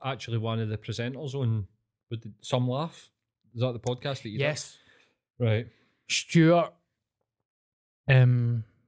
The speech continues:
Speaker 2: Mark Jennings, and I have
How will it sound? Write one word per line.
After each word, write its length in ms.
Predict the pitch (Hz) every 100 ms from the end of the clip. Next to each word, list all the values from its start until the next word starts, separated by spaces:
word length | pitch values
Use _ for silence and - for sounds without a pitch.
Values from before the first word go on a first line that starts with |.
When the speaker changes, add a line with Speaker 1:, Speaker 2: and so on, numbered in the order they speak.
| _ _ -
Speaker 2:
Mark 260 | 139 151
Jennings, 960 | 135 139 131 135 139 139 - - - - _ _ -
and 600 | 127 123 120 123 120 117 - - - - _ _ _ _ _ -
I 420 | 135 127 131 127
have 380 | 113 131 123 113